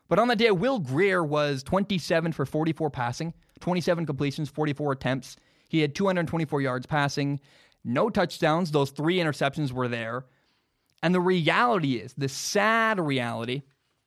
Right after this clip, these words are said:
is that the majority of Will Grier's completions came on checkdowns to the Panthers' running back,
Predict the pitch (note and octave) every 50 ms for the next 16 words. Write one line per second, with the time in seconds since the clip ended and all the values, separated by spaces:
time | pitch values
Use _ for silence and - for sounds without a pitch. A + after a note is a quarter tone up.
0 | _ _ _ _ _ _ - - D#3 D3+ F3 E3 F3+ F3 E3+ D3+ B2 A#2 D3 D#3+
1 | F3 F#3+ G3 G3+ G3+ F#3+ F3 C#3 A#2+ C3+ D3+ E3 E3 C#3+ B2 C#3 D3+ D3+ D3+ C#3+
2 | - - C#3 C3 - F3 G3 - - D3 C#3 C3+ C3 - - _ _ _ _ _
3 | - - - E3 D#3+ D#3+ D#3+ D#3 C#3+ C3+ C3+ C3+ C3+ - - G3 - - - D3
4 | C3+ C3+ C3 C3+ C3+ - C#3 C3 - D#3 D#3 C#3+ C#3+ C3 A#2 B2 B2 B2+ D3+ E3+
5 | E3+ D3 C3+ C3+ C3 C3 - -